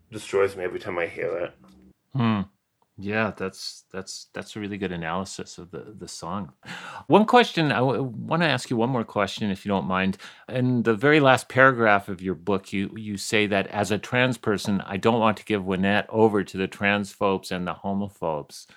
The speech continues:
Speaker 2: That sentence really struck me. Can you, you tell us a bit about that?
Speaker 1: Yeah,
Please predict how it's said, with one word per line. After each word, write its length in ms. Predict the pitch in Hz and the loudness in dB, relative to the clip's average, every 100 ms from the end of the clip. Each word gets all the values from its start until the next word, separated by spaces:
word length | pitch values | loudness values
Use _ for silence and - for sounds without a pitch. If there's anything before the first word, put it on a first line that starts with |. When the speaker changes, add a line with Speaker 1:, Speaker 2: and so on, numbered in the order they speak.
| _ | _
Speaker 2:
That 240 | 107 110 - _ - | 0 0 -2 _ -18
sentence 440 | - 120 98 92 | -4 0 0 -2
really 160 | 101 92 | -2 -2
struck 360 | - 104 85 | 0 2 2
me. 120 | 92 82 | 0 -4
Can 200 | 104 101 | -2 -2
you, 100 | 65 | -2
you 420 | 85 87 104 98 - - | -6 -6 -6 -8 -14 -6
tell 160 | 107 | -2
us 120 | 113 - | -2 -2
a 40 | |
bit 140 | 104 107 | -4 -2
about 240 | 110 104 | -2 0
that? 260 | 120 139 156 | -2 4 10
Speaker 1:
Yeah, 300 | 165 117 | 10 8